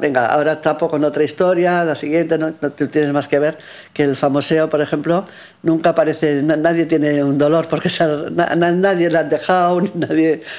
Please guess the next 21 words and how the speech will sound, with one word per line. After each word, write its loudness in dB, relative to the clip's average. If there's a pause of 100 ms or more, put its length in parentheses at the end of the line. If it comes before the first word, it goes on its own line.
(140)
eh, 2
ni 0
nadie 2
deja, 0
sino -4
todos 2
de 0
común 0
acuerdo 0
han 0
sido, 0 (360)
¿eh? 0
Y, 0
y 2
de 2
repente -2
aparece 0
enseguida 2
alguien 0
que -2
está, 0